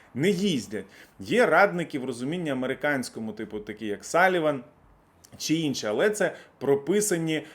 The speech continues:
урядові посади людей, яким підзвітні великі там розвідки, комітети чи, наприклад, військові структури. В Україні теж немає такої посади, як,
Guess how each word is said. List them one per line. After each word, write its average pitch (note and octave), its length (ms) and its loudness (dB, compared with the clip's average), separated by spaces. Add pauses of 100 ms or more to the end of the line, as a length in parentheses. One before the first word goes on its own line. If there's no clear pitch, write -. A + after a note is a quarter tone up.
(100)
урядові D3+ 540 4
посади D#3 640 2
людей, D3 460 2
яким C3+ 360 -4
підзвітні C3+ 720 -6
великі C#3 400 0
там A#2 220 -4
розвідки, D3+ 480 0
комітети C3+ 600 0
чи, C#3+ 160 -8
наприклад, B2+ 500 -4
військові C#3+ 420 -2
структури. C#3 640 -2 (320)
В A#2 40 -4
Україні G#3 380 2
теж E3 340 0
немає C3+ 340 0
такої C3+ 400 2
посади, C#3 580 0
як, C#3 220 2